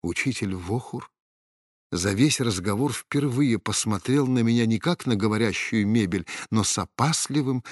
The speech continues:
уважительным интересом, что мне, не скрою, невероятно польстило. Обернувшись к Ивану Денисычу, Вохур лукаво подмигнул ему,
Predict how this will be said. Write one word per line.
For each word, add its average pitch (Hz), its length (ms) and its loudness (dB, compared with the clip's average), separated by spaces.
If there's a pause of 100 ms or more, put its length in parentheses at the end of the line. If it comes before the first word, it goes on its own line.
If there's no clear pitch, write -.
(100)
уважительным 117 760 4
интересом, 117 640 2 (160)
что - 240 0
мне, 110 200 4
не 147 120 2
скрою, 135 500 -2 (160)
невероятно 95 720 -2
польстило. - 800 -8 (960)
Обернувшись 107 680 0
к - 100 -4
Ивану 110 280 0
Денисычу, 127 680 0 (240)
Вохур 120 400 2
лукаво 107 440 0
подмигнул 104 680 2
ему, 131 300 2